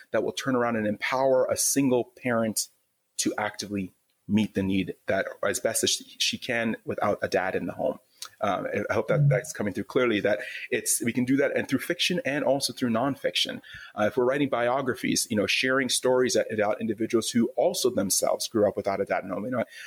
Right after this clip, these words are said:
Speaker 2: Right.
Speaker 1: I, I think of my father. My father grew up without his father being involved in his life at all or being, he grew up with, with his mom. And, you know, when my dad looked at that scenario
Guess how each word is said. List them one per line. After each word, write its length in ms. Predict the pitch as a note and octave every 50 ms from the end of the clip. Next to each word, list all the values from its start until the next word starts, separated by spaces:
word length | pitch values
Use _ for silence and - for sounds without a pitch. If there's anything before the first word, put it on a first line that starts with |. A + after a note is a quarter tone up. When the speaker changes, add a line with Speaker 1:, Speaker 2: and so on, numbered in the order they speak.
| E3 D#3+
Speaker 2:
Right. 320 | E3 D#3 C#3+ C3 A2+ - -
Speaker 1:
I, 40 | A#2+
I 20 |
think 180 | A#2+ - C#3+ -
of 80 | B2 G#2
my 140 | A#2+ A#2+ A#2
father. 360 | - - G#2 G2+ - G#2+ G2+
My 160 | G2+ A2 A2+ A2
father 320 | - - A#2+ A#2+ A2 G#2+
grew 180 | - A2+ A2 G#2+
up 120 | G#2+ -
without 480 | G2 - - G#2+ A2 G#2+ - - - - - G#2
his 260 | G2+ A#2+ B2 - -
father 240 | - G2+ G2+ G2+ G2
being 180 | F#2+ G#2 G2+ G2+
involved 420 | G2 F#2 G2 G2 G2 F#2+ F#2+ -
in 80 | F#2 F2+
his 160 | G2 F#2 -
life 160 | G2+ G2+ - - -
at 140 | G#2 G#2
all 220 | G#2 G2+ G2+ G2 G2
or 80 | G2
being, 260 | F#2+ G2+ G#2+ G2+ G2+ G#2
he 100 | A2 G2+
grew 160 | - A2+ G#2
up 80 | - -
with, 140 | G2+ G2+ -
with 120 | G#2+ -
his 120 | G2+ F2+
mom. 300 | G#2+ A2+ A#2 A2+ G2 G2 - _ - - - - - - - -
And, 360 | A2 G#2+ G#2+ G#2+ G#2 G2+ - - _ _ _ _ _ _ -
you 120 | C3 B2+ A#2+
know, 100 | A#2+ A#2+
when 200 | A#2+ A2+ G#2+ - -
my 220 | A2+ A2 A2+ C3 C3
dad 340 | B2+ B2+ B2+ B2+ B2 A#2+
looked 300 | A2 A2+ B2 D3+ - -
at 100 | A#2 F#2+ -
that 200 | G2+ G2 - -
scenario 640 | - - F#2+ G#2 A#2+ C#3+ C#3+ G#2+ E2 D2 - -